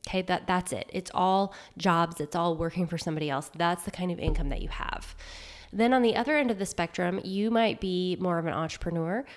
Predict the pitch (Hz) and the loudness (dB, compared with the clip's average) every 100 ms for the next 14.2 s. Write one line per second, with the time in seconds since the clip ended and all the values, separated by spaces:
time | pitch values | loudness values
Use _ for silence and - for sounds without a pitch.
0 | - - 190 180 175 180 - 175 175 - | -18 -2 -2 0 -2 -2 -2 -2 -2 -2
1 | 175 165 214 190 - - - 202 180 170 | -2 2 2 2 -4 -6 -6 0 0 0
2 | 165 190 226 220 - - - - - - | 0 4 4 4 -6 -8 -14 -18 -20 -20
3 | _ 196 170 165 165 - _ 185 185 175 | _ -2 0 0 -2 -4 _ 4 6 6
4 | 165 160 - - 170 156 - - - - | 4 0 -4 -4 0 0 0 0 -2 0
5 | 180 214 185 - - - - - - 175 | 4 6 6 0 -6 -14 -18 -18 -6 -4
6 | - - 175 165 - 160 147 208 - - | -4 -2 -2 0 0 0 -2 0 -2 -4
7 | - - - - - - - 226 - 254 | -10 -12 -18 -18 -18 -16 2 2 4 2
8 | 370 427 - - - 220 240 226 - 262 | 4 2 -2 -8 -4 0 0 -2 -2 0
9 | 254 233 190 190 196 - 202 - - 156 | 0 0 -2 -4 -6 -2 -2 -2 -4 -6
10 | 190 - - - - 214 226 226 214 220 | -8 -14 -20 -20 -6 -2 -2 0 2 2
11 | 311 381 392 294 165 - 196 208 214 185 | 2 2 4 2 -2 0 4 4 4 -2
12 | 160 151 165 - 175 165 160 156 170 160 | 0 0 0 0 2 4 6 6 4 2
13 | - - 175 175 170 - 165 151 156 - | -2 -4 -2 0 0 -2 -6 -2 -4 -4
14 | - | -8